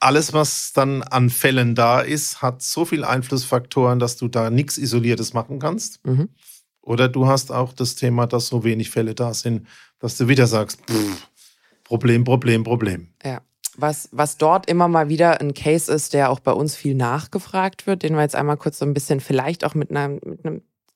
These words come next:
Speaker 2: leichten Seitenblick aufs neue Heizungsgesetz mal kurz, äh, so ein bisschen gedanklich durchspielen könnten, ist die sanierungsbedürftige Immobilie in sehr guter Lage.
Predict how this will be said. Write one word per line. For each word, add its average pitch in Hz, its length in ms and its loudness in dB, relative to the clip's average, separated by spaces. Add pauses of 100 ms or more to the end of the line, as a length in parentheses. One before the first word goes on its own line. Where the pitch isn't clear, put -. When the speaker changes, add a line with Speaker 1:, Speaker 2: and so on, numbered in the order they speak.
Speaker 2:
leichten 180 400 -4
Seitenblick 185 600 -2
aufs 170 180 -6
neue 156 200 2
Heizungsgesetz 160 760 -2
mal 151 140 -2
kurz, - 300 -8
äh, 143 320 0
so 139 100 -6
ein 147 40 -2
bisschen 139 260 -4
gedanklich 135 380 0
durchspielen 160 500 0
könnten, 170 500 0 (540)
ist 151 320 0 (120)
die 143 320 4 (260)
sanierungsbedürftige 143 1800 4
Immobilie 127 720 4
in 120 340 0
sehr 110 220 0
guter 107 300 -6
Lage. - 380 -2